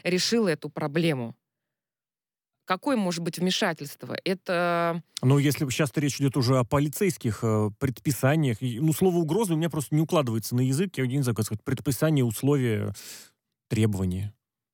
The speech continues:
Speaker 1: Ну, я думаю, что я, конечно, э, не могу отвечать за Владимира Владимировича,
Speaker 2: Мгм.
Speaker 1: но, э, я так предполагаю, что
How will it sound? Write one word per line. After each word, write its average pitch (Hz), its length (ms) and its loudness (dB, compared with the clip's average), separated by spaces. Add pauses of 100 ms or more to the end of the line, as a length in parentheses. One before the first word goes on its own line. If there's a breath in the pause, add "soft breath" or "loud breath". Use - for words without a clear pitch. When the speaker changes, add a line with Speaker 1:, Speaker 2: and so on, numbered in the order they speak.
(460)
Speaker 1:
Ну, 196 80 -2
я 208 180 2
думаю, 196 380 2
что 160 280 -2
я, 175 140 2
конечно, 175 580 0
э, 160 420 -2 (420 loud breath)
не 165 160 0
могу 175 360 0
отвечать 151 440 0
за 151 120 0
Владимира 170 420 2
Владимировича, 160 680 4
Speaker 2:
Мгм. - 80 0 (500 loud breath)
Speaker 1:
но, 165 520 0
э, 151 360 0
я 156 320 0
так - 260 -8 (440)
предполагаю, 170 880 0
что 165 640 -2